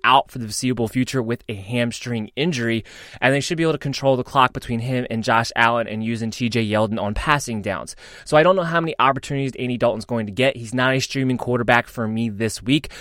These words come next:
but he is somebody who, if you want to keep because he does have better streaming weeks ahead, you can. But I'm perfectly fine with you dropping him and then coming back to him on the waiver wire 'cause there's a good chance that he will still be there because no one's going to want to stream him this week coming up.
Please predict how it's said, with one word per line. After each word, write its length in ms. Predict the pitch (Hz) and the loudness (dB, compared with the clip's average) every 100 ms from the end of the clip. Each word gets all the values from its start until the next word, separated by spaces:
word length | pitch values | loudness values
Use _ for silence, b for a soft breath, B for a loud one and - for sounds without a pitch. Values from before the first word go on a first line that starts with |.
| B | B
but 80 | - | 0
he 140 | 160 180 | 2 4
is 120 | 185 | 4
somebody 360 | 180 160 156 | 2 2 0
who, 100 | 147 | 0
if 80 | 135 | -2
you 100 | 131 | 0
want 140 | 139 135 | 0 0
to 40 | |
keep 340 | - 165 151 B B | -2 -2 -2 B B
because 180 | 139 131 | -4 -2
he 80 | 127 | 4
does 200 | 143 147 | 4 4
have 260 | 139 131 | 2 2
better 240 | 107 131 131 | 2 2 0
streaming 420 | - 139 127 120 | -2 -2 0 0
weeks 260 | 117 120 - | 0 -2 -4
ahead, 500 | 101 - 208 160 131 B - | -6 2 4 4 2 B -6
you 140 | 180 | -6
can. 320 | - 214 123 | 2 4 4
But 120 | 101 | 4
I'm 160 | 165 185 | 2 2
perfectly 440 | - 226 196 190 | 0 -2 0 -2
fine 180 | 175 160 | 0 2
with 100 | 151 | 2
you 80 | 139 | 0
dropping 420 | 120 139 139 135 | 2 4 4 0
him 120 | 123 | -4
and 100 | 120 | -4
then 120 | 120 123 | -4 -4
coming 240 | 135 127 | -4 -2
back 220 | 117 131 | 0 0
to 80 | - | -2
him 100 | 123 | -4
on 80 | 120 | -2
the 60 | 113 | -2
waiver 240 | 117 113 | -2 0
wire 180 | 113 113 | 2 2
'cause 140 | 131 | -2
there's 160 | 135 139 | -6 -6
a 40 | |
good 200 | 151 202 | 0 0
chance 340 | - 151 135 - B B | 2 -2 -2 -4 B B
that 80 | - | -2
he 120 | 127 | 0
will 120 | 127 117 | 0 0
still 200 | - 123 | 0 0
be 180 | 123 | 0
there 120 | 123 104 | 0 0
because 260 | 110 120 | -2 -2
no 100 | 127 | 2
one's 120 | 135 | 2
going 180 | 135 131 | 2 0
to 60 | 123 | 0
want 140 | 120 | -2
to 40 | 104 | -4
stream 360 | - 131 127 | -8 -6 -4
him 180 | 123 113 B B B | -2 -4 B B B
this 300 | 117 135 - | 0 0 0
week 160 | 127 110 | -4 -6
coming 320 | - 120 110 | -4 -2 0
up. 240 | 87 - | -2 -6